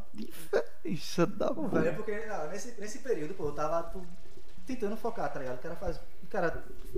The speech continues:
Speaker 2: o cara tava tentando me apro-, me aproximar de Deus e tal, assim, né? Você sempre tem um períodozinho assim, desse jeito. Aí eu, eu tenho, é, existe um grupo, né? Um movimento chamado D J C.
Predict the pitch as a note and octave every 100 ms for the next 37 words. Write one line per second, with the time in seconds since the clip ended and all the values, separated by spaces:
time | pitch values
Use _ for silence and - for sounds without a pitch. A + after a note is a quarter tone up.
0 | - - - - - - - - - A#3+
1 | A3 B3 E3 C#3+ C#3 C#3 - C#3+ C#3 C#3
2 | C3+ D3 E3 D#3 D#3 F#3 - A3 - C#3
3 | C#3 F#3 A3+ A#3+ G#3+ G#3 G3 F3 E3 E3
4 | E3 D#3+ - D#3 C3+ A2+ - - - -
5 | - - - - - - - - C3+ D3
6 | D#3 E3+ G3+ A3 A3 - - - - -
7 | - - - D3+ C#3+ F3 D3 D3+ C#3 C3+
8 | B2+ B2 B2 B2 - - C#3+ D3 F3 D#3+
9 | D3+ F3 F3 G3+ D3+ C#3 C#3+ D3 D#3 D3+
10 | D#3+ E3 G#3 - C#3 A#2